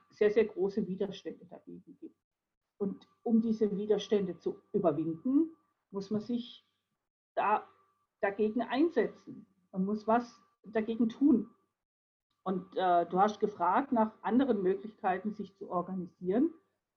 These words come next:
Äh, es gibt natürlich auch Berufsverbände in der Pflege. Nur wüsste ich jetzt keine, aber da kann ich mich auch täuschen, da bin ich jetzt nicht so drin.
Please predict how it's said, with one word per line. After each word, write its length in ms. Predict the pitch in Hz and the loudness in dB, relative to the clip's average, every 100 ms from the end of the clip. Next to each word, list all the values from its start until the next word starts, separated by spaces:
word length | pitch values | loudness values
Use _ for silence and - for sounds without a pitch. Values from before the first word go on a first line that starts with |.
| _ _ _ | _ _ _
Äh, 240 | - 202 196 | -2 0 0
es 140 | 202 - | -2 0
gibt 200 | 247 294 | 0 4
natürlich 600 | 277 277 233 240 240 - | 4 6 6 6 2 -2
auch 240 | 202 196 - _ _ - | -2 -2 -8 _ _ -6
Berufsverbände 920 | 208 330 320 - 202 160 160 - 165 - _ _ _ | 0 0 0 -2 0 0 -2 -4 -8 -8 _ _ _
in 100 | 185 | -2
der 100 | 175 | -2
Pflege. 540 | 180 - 165 165 151 160 _ _ _ _ _ _ - | -2 -6 -6 -6 -8 -16 _ _ _ _ _ _ -6
Nur 380 | 185 180 170 - _ _ _ _ _ _ _ _ _ _ | -2 0 -2 -6 _ _ _ _ _ _ _ _ _ _
wüsste 380 | 180 185 233 254 | -6 -2 -2 -2
ich 100 | 220 | 0
jetzt 260 | 208 - - | 0 -2 -12
keine, 680 | 190 175 220 254 262 254 - _ _ _ _ _ _ _ _ _ - | -4 0 2 2 0 -4 -12 _ _ _ _ _ _ _ _ _ -6
aber 280 | 196 190 - _ - | -2 -2 -4 _ -6
da 100 | 196 | -4
kann 220 | - 240 | 2 2
ich 120 | 240 | 2
mich 180 | 208 - | -8 -10
auch 140 | - | -14
täuschen, 400 | - 196 185 - | -6 -4 -4 -6
da 80 | 170 | -10
bin 160 | 202 196 | -8 -6
ich 80 | |
jetzt 220 | 214 190 196 | -6 -6 -8
nicht 180 | 196 | -10
so 120 | - 180 | -10 -12
drin. 400 | - 196 185 | -8 -6 -6